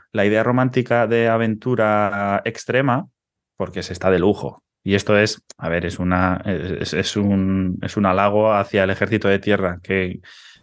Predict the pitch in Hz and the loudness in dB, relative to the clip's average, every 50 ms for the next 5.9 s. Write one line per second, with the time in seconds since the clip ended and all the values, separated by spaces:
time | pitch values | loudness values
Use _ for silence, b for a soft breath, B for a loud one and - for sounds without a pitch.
0 | B _ - 104 - 104 95 - - 107 104 104 101 98 101 101 98 98 98 101 | B _ -4 -2 0 0 -2 0 0 0 2 2 2 2 4 4 4 4 4 2
1 | 98 - 101 101 101 101 101 98 98 95 95 98 95 - - 110 110 117 113 110 | 0 0 0 0 2 2 2 0 0 0 0 -2 -4 -2 -2 0 2 2 4 4
2 | 107 101 101 101 101 101 101 104 101 101 101 98 - 113 117 127 127 - 127 113 | 4 2 2 2 2 2 2 2 0 0 -2 -4 -2 0 0 0 0 0 -2 0
3 | 107 98 95 92 - 101 98 95 90 87 87 92 90 95 95 95 95 98 101 98 | 2 2 0 0 -2 0 2 2 4 2 2 0 2 0 0 2 2 2 0 2
4 | 95 95 92 90 - - _ - 87 87 87 85 85 - 90 87 87 - 90 85 | 0 0 -2 -4 -8 -16 _ -8 -6 -6 -6 -6 -6 -4 -4 -6 -4 -6 -10 -8
5 | - 92 92 95 92 92 90 87 90 87 87 87 87 90 90 92 - | -6 -4 -2 0 2 2 2 2 2 0 0 -2 -2 -4 -6 -10 -12